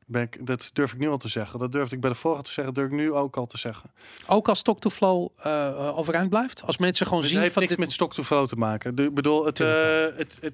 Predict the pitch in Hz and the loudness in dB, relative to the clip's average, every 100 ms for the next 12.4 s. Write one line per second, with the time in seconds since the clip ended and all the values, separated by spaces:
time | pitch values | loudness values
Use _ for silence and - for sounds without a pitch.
0 | - 160 156 170 135 190 - 190 175 - | -6 -6 -6 -4 0 0 2 2 2 2
1 | 170 190 - 160 165 170 123 160 - - | 4 4 2 0 2 2 2 0 -4 -18
2 | - - - - - 127 143 139 165 170 | -16 -16 -16 -6 0 2 4 6 4 4
3 | 160 143 131 - 147 156 160 - 147 139 | 2 2 0 0 2 2 2 0 4 4
4 | 139 139 135 139 - 147 139 131 147 208 | 4 4 4 2 2 0 2 2 4 2
5 | - _ 143 143 139 - 143 135 - 170 | 0 _ 0 2 0 0 0 0 -2 0
6 | 170 160 139 151 147 151 - - - - | 2 2 2 0 0 -2 -8 -20 -20 -20
7 | - _ - 135 135 135 135 127 123 135 | -20 _ -6 -2 2 2 0 -6 -4 0
8 | 139 113 151 170 196 180 - 156 - - | 0 2 4 4 4 2 2 -2 0 2
9 | 190 196 180 170 175 190 175 151 156 147 | 4 6 4 4 4 4 2 2 2 2
10 | 147 143 135 135 147 135 127 127 147 139 | 0 0 4 4 2 0 -2 0 0 -2
11 | 131 123 139 131 135 123 120 123 135 147 | -6 -2 0 2 2 0 2 2 4 2
12 | 143 143 160 | -2 -2 -6